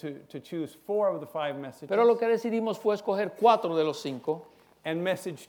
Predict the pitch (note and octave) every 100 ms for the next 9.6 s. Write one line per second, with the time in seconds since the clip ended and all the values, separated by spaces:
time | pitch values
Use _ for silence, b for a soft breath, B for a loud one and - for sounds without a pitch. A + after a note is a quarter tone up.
0 | - A3 B3 F#3 D3+ D3+ G3 D3+ D#3 D3+
1 | D3+ D3 A3+ G#3+ F#3 C#3+ D3 - - D#3
2 | F3 E3 D#3 F#3+ G#3+ D#3+ C#3 C#3 - D#3
3 | D3+ E3 D#3+ D3+ D3+ D3 B2+ F3 F#3 D3+
4 | F#3 G3+ A3 G3+ G3 F#3 E3+ F3+ F3 G3
5 | F#3+ - E3 D#3+ D3 F3 E3 D3+ C#3 C#3
6 | - - - - - E3+ E3 F3 - A3
7 | A3 G#3 F#3+ F#3 G#3+ G3+ F3+ F#3+ F3 E3
8 | D#3+ D#3+ D#3 F3+ E3 D#3+ D#3 F3+ F#3+ G#3
9 | G#3 A3 A3+ B3 A#3+